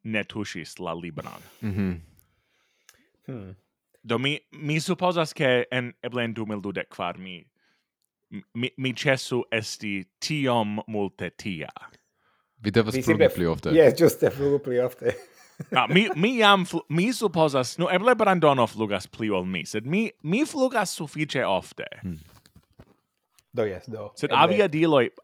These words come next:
Speaker 1: i-, ial do legigas min kaj verkigas min. Kelkajn
Speaker 3: Estas, estas
Speaker 1: el miaj
Speaker 3: neniu alia por fari, ĉu? Do,
Speaker 1: kelkajn
Speaker 3: kiam
Speaker 1: el miaj pl-, nu,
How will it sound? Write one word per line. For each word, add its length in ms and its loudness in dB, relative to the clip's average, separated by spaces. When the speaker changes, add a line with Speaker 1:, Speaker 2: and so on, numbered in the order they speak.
Speaker 1:
i-, 160 -10
ial 460 -2
do 260 0
legigas 640 -2
min 400 -6
kaj 460 -4
verkigas 760 0
min. 320 -12
Kelkajn 600 2
Speaker 3:
Estas, 160 4
estas 20 2
Speaker 1:
el 80 0
miaj 100 6
Speaker 3:
neniu 220 6
alia 220 8
por 180 2
fari, 320 0
ĉu? 220 -10
Do, 140 -10
Speaker 1:
kelkajn 600 6
Speaker 3:
kiam 80 2
Speaker 1:
el 160 0
miaj 320 0
pl-, 160 -14
nu, 160 -4